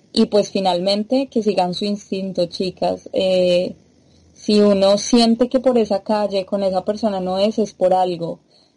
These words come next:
A veces creemos que somos paranoicas, pero es mejor privarnos de algunas experiencias que por arriesgarnos terminemos en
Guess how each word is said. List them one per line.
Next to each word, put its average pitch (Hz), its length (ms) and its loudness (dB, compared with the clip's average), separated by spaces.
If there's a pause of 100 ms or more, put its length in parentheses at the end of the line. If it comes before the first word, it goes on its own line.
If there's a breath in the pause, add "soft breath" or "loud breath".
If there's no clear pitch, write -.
(140 soft breath)
A 190 180 2
veces 190 640 2
creemos 214 420 0
que 214 120 -2
somos 196 320 -4
paranoicas, 196 840 -2
pero 196 320 0
es 180 180 0
mejor 202 680 0 (720)
privarnos 220 560 4
de 247 80 2
algunas 220 420 -2
experiencias 208 1000 -2
que 220 560 0 (540)
por 214 180 2
arriesgarnos 196 1160 -2
terminemos 185 920 -10
en 196 360 -4